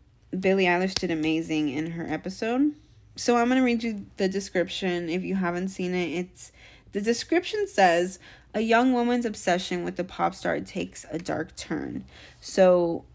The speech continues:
basically what I wanna say it would be is, like, a girl who is obsessed with this pop star. She's based on Beyonce. They say it's not, but they probably just have to say that.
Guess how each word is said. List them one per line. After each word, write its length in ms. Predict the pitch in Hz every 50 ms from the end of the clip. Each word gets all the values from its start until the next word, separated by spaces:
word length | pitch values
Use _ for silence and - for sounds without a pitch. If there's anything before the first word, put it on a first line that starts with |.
| - 190 190
basically 760 | 190 202 220 247 269 254 - - 254 - - 202 190 185 180
what 240 | 175 180 175 - - -
I 240 | - - 185 196 202
wanna 360 | 202 190 185 185 180 180 185
say 640 | 185 - - 165 156 147 151 147 147 139 156 - - -
it 220 | - 180 170 -
would 240 | - 156 156 156 -
be 360 | - 151 147 147 151 151 - - -
is, 440 | - - 160 156 165 165 - - -
like, 360 | 165 165 160 160 165 160 - -
a 100 | - 175
girl 420 | 180 185 - 180 175 170 170 170 180
who 280 | 180 - 180 170 160
is 220 | - - 214 220 -
obsessed 520 | 214 220 - - 185 185 190 185 - -
with 220 | 180 175 180 -
this 180 | - 160 175 175
pop 300 | - - - 165 160 -
star. 420 | - - - 165 160 156 156 160 - - - - -
She's 280 | - - - 247 247 - - - - - _ -
based 500 | - 175 185 185 196 214 226 - - - -
on 240 | - 208 208 214 226
Beyonce. 1000 | 214 226 208 175 156 156 160 165 185 190 - - 196 196 196 196 196 202 196 - 190
They 160 | 175 170 185
say 540 | 185 - - 185 185 196 214 233 247 262 262
it's 500 | 240 240 226 - - - - - - - - -
not, 580 | 180 185 175 170 165 160 156 156 160 175 180 - - -
but 460 | - 190 - 180 175 170 - - - -
they 120 | 175 175
probably 340 | 180 185 190 190 185 175 175
just 160 | 190 196 -
have 260 | 208 208 170 165 185 -
to 120 | - 175
say 240 | - - 170 160 156
that. 320 | 160 165 165 175 190 -